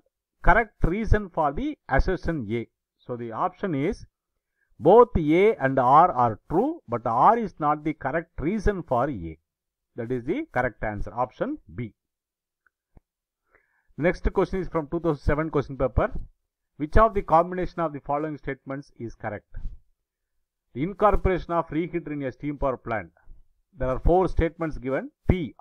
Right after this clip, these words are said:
always increases thermal efficiency of the plant. Q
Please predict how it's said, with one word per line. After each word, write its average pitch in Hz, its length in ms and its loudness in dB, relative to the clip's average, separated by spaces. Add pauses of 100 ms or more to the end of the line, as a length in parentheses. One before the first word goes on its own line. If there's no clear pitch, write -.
(100)
always 165 540 0
increases 139 520 -6
thermal 131 300 -6
efficiency 117 500 -10
of 110 120 -8
the 107 80 -10
plant. 175 300 -6 (920)
Q 185 320 -2